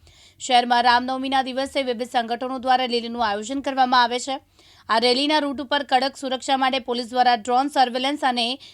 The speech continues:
ગ્રાઉન્ડ પેટ્રોલિંગ હાથ ધરવામાં આવ્યું છે. ઉધના રેલવે સ્ટેશન અને તેની આસપાસ પોલીસ દળ સતત મોનિટરિંગ કરી રહ્યું છે, જેથી કોઈ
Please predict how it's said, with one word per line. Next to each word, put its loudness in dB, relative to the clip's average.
ગ્રાઉન્ડ 2
પેટ્રોલિંગ -4
હાથ -2
ધરવામાં -2
આવ્યું -12
છે. -2
ઉધના 2
રેલવે -2
સ્ટેશન -4
અને -4
તેની -4
આસપાસ 0
પોલીસ -2
દળ 0
સતત -4
મોનિટરિંગ -2
કરી -6
રહ્યું -2
છે, -4
જેથી -2
કોઈ 2